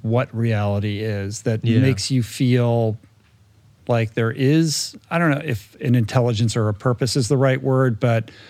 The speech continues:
Speaker 1: at least at a base level, at a minimum,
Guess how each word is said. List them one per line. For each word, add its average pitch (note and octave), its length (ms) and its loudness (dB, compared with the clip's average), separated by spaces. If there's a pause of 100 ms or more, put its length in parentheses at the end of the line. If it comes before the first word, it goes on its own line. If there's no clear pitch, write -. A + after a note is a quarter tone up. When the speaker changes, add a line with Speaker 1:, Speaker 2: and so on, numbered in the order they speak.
(500)
Speaker 1:
at - 180 -4
least G#3 420 2
at D3 280 2
a B2+ 40 2
base B2+ 400 0
level, B2 320 2
at A2+ 120 2
a - 20 2
minimum, A#2 640 2